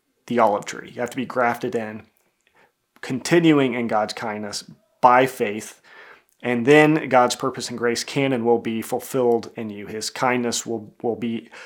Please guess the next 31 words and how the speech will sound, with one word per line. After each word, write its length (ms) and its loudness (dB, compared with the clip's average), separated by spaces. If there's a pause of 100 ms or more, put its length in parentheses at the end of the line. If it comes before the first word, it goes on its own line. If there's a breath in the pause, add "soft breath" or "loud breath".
(220 loud breath)
uh, 120 0
will 120 4
follow 440 8
you 300 -4
all 200 2
the 100 -8
days 220 -6
of 100 -18
your 100 -10
life, 260 -6
and, 220 -14
and 100 -12
so 240 -6
on. 220 -8 (560 loud breath)
And 100 -6
so 420 4 (180)
Israel, 600 8
obviously 440 6
we 80 6
have 160 6
examples, 480 2
Israel 420 6
refused 800 0
to 80 -4
go 200 4
into 180 -2
the 80 -4
promised 420 2
land 160 -6
at 120 -10
times, 500 -8